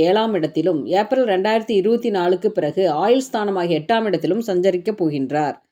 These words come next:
துலா ராசிக்காரர்களுக்கு ரெண்டாயிரத்தி இருபத்தி நாலில் இதுவரை இருந்து வந்த தடைகள் அனைத்தும் விலகும். ஏப்ரல் ரெண்டாயிரத்தி இருபத்தி நாலுக்கு பிறகு எட்டில் உள்ள குரு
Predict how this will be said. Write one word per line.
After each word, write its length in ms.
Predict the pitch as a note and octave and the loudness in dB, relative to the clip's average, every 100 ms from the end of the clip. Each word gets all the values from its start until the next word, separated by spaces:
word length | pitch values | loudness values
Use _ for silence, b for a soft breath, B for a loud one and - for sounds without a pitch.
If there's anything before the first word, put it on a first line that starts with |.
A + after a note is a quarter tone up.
| _ _ _ _ _ - | _ _ _ _ _ -12
துலா 180 | A3 A#3+ | -8 -6
ராசிக்காரர்களுக்கு 880 | A#3 A3 A3 A3 F3 E3+ F3 D3 G3+ | -6 -8 -6 -4 -4 -2 -2 -2 -2
ரெண்டாயிரத்தி 480 | F3+ F3 G#3+ A3+ A#3 | 0 0 2 0 2
இருபத்தி 380 | F#3 G3+ G#3+ G#3 | 2 4 2 0
நாலில் 340 | E3+ C#3+ E3 D#3+ | -2 0 2 0
இதுவரை 360 | F#3+ A3 A3+ A#3+ | 0 2 4 2
இருந்து 280 | A3 G3 G3+ | 2 0 0
வந்த 160 | F#3+ E3+ | 0 -2
தடைகள் 420 | E3 E3 G3 A3+ | -2 0 0 0
அனைத்தும் 440 | G3+ D#3 E3 G#3 C#4 | 0 0 -2 -2 0
விலகும். 400 | E3 C#3+ C#3 C#3 - | 0 0 -2 -6 -4
ஏப்ரல் 380 | E3 G3+ C4 C4 | -4 -2 0 0
ரெண்டாயிரத்தி 440 | F3+ F3 G#3 G#3 G#3 | 0 2 0 2 0
இருபத்தி 300 | F#3 G#3+ G3+ | 0 0 -2
நாலுக்கு 340 | F3 F3 F3 | -2 -2 -4
பிறகு 320 | D#3 C3 F3+ D3+ A#2+ | -6 -4 -2 -2 0
எட்டில் 300 | F3+ B3+ B3+ | -4 -2 0
உள்ள 180 | A#3 G3 | 2 2
குரு 260 | D#3+ E3 F#3+ | 0 0 0